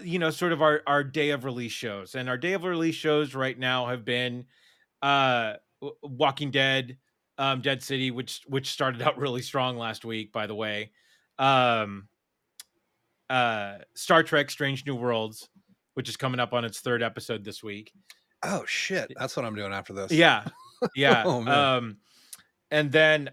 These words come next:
Speaker 1: uh, um, I, I watched From because for scary movie, for scary stuff, I have to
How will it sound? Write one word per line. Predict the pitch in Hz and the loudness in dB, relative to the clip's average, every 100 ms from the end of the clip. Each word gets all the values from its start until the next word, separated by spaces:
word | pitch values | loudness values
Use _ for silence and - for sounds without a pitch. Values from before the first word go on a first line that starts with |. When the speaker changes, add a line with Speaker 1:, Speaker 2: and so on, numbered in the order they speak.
| 139 | 0
Speaker 1:
uh, | 147 135 123 104 104 _ _ _ _ _ _ _ _ _ _ _ _ _ _ - | 2 2 2 -2 -8 _ _ _ _ _ _ _ _ _ _ _ _ _ _ -4
um, | 151 156 147 131 117 98 65 _ _ _ _ - | 2 4 4 2 -4 -14 _ _ _ _ _ -2
I, | 143 151 151 147 127 - _ _ - | 4 4 4 0 -6 -18 _ _ 0
I | 165 202 | 2 4
watched | 170 175 175 - - - - _ _ | 2 2 2 -2 -14 -16 -18 _ _
From | - 170 147 143 | -6 0 2 2
because | 143 131 143 123 | -4 0 -2 -2
for | - 151 139 131 | -6 0 0 -2
scary | - - 170 151 | -6 0 0 2
movie, | 143 135 139 | -2 -2 -4
for | - 147 127 | -6 -6 -6
scary | - - 208 185 | -8 0 2 2
stuff, | - 151 131 - | 0 -2 -2 -4
I | 123 | -4
have | 117 120 - | -2 -2 -4
to | - 120 110 110 | -10 -8 -8 -12